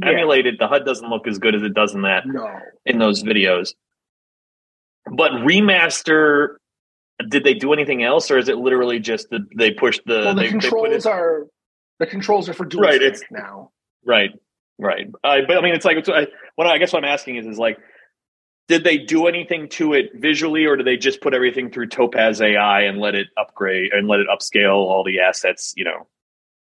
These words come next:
Speaker 1: Well,
Speaker 2: did, uh,
Speaker 1: here, well, how
Speaker 2: Deep
Speaker 1: much do you
Speaker 2: Fusion
Speaker 1: think
Speaker 2: or
Speaker 1: this,
Speaker 2: whatever.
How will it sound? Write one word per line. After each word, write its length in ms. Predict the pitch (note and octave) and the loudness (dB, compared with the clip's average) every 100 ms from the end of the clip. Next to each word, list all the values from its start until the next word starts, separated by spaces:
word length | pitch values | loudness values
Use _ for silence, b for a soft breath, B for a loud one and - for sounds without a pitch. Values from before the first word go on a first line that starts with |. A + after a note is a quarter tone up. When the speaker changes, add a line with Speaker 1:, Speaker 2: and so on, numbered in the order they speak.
| _ _ _ _ | _ _ _ _
Speaker 1:
Well, 240 | F3+ G3 F3+ | -2 2 2
Speaker 2:
did, 140 | G#2 | 4
uh, 240 | - F2+ F#2+ | 4 2 0
Speaker 1:
here, 320 | - F#3+ A#2+ | 0 -2 -2
well, 320 | C3+ E3 D#3+ - | 0 0 0 -2
how 180 | - | 0
Speaker 2:
Deep 140 | - A#3 | 2 0
Speaker 1:
much 80 | F#3 | -2
do 80 | |
you 60 | - | 0
Speaker 2:
Fusion 240 | B2 - G#2+ | 2 2 2
Speaker 1:
think 80 | G2+ | 2
Speaker 2:
or 40 | |
Speaker 1:
this, 60 | G2 | 4
Speaker 2:
whatever. 380 | F#2+ F#2 G2+ | 2 0 -2